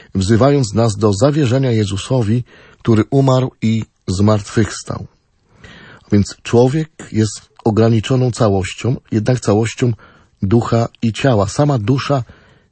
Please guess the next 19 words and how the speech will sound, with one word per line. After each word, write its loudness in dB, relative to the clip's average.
nie 4
jest -2
jeszcze -6
człowiekiem. 0
Skoro 0
z -16
objawienia 2
wiemy 0
to, -4
że -2
człowiek -2
jest -4
nieśmiertelny, 0
to 2
śmierć -2
niszczy 2
jednak -2
pewną 0
postać -4